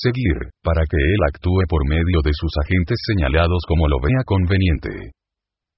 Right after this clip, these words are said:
No debemos pensar que todas las cosas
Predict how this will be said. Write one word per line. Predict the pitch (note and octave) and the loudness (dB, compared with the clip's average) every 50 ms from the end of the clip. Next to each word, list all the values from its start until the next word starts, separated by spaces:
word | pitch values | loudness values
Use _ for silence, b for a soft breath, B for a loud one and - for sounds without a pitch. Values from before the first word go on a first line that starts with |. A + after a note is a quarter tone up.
| _ _ _ | _ _ _
No | - D#2+ D#2+ F2 F#2+ G#2+ | -2 0 0 0 0 0
debemos | G2+ D2+ C#2+ E2 F#2+ G2+ G#2+ G#2+ - - | 0 0 0 0 0 0 -2 -4 -2 -2
pensar | D2 C2+ B1 - - B2+ B2+ B2+ | -2 -2 -2 -2 -2 0 0 0
que | - - D#2+ | -2 -2 -4
todas | D#2 - F2+ F2+ F2 F#2 F2 - | -2 0 -2 0 0 0 -2 0
las | - F#2 F2 - - | -2 -2 -2 -4 -2
cosas | - F2 F2 - G2 F2+ | -2 -2 -2 -2 -4 -4